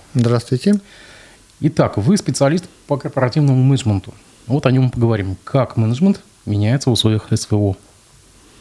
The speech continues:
Speaker 1: Ну, в принципе, никак не меняется. Это достаточно такая... Ну, м, щас же мало времени прошло, а менеджмент — это достаточно долгоиграющая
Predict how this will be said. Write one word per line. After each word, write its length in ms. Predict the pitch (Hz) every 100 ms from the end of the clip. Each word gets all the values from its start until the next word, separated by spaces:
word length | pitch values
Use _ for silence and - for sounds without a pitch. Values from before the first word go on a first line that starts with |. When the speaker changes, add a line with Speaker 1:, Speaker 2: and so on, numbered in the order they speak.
| - - - - -
Speaker 1:
Ну, 160 | 120 135
в 60 | 123 - -
принципе, 500 | 151 151 - 117 117
никак 420 | 104 98 135 -
не 60 | 160
меняется. 640 | 156 151 139 117 - -
Это 760 | 90 90 90 95 - 98 92 90
достаточно 540 | 95 - 104 - 95
такая... 460 | 98 - 95 87 76 -
Ну, 220 | 151 120 101
м, 560 | 101 107 104 101 98 87 - _ _ - - - - -
щас 220 | - 123
же 80 | 110
мало 260 | 127 202 170
времени 400 | 120 107 98 95
прошло, 520 | 98 92 - 95 92
а 140 | 98
менеджмент — 560 | 104 151 160 135 110 101
это 260 | 107 - 107
достаточно 520 | 98 - 113 - 95
долгоиграющая 920 | 98 92 95 87 107 127 - 98 85